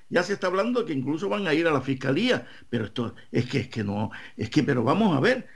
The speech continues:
señores, señores políticos, pero ¿cómo es posible esto? Lo que estamos escuchando,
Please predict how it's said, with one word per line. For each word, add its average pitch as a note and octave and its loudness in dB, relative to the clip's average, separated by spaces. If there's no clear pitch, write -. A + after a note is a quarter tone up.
señores, D#3 2
señores D3+ 2
políticos, A#3 -2
pero F#2 -12
¿cómo C#3+ -2
es - -10
posible F#3+ 2
esto? A#3 0
Lo D3 4
que B2+ 2
estamos F3 4
escuchando, F#3+ 0